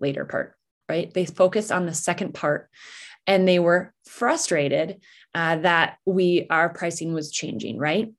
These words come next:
And they were also, I, I heard and read a number of comments that people were frustrated that doTERRA rolled it out like it was free shipping, when in reality, there was actually a price increase.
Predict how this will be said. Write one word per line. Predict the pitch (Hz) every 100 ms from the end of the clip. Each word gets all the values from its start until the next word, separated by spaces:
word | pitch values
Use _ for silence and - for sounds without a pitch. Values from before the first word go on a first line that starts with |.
| - -
And | 220
they | 240
were | 262
also, | - 339 370 202 170 208 220
I, | 175 170 170 -
I | 165 160 170 -
heard | - 156 175
and | 180 170
read | 165 156 190 -
a | 175 165 160 -
number | 180 170 180
of | 175
comments | - 156 175 208
that | -
people | - 185 185
were | 202
frustrated | 190 139 - 147 147 156 - - - - -
that | 170 165 156 - 190
doTERRA | 175 - 190 175 160
rolled | 165 160
it | -
out | - 185 175 -
like | - 170 165
it | 170
was | 160
free | - 165
shipping, | 147 - 233 180 156 151 151 - -
when | 180
in | 180 170 160
reality, | 156 170 247 190 170 175 156 165
there | 180 165
was | 156
actually | 160 147 156 147
a |
price | 147 175 190 -
increase. | - - - - -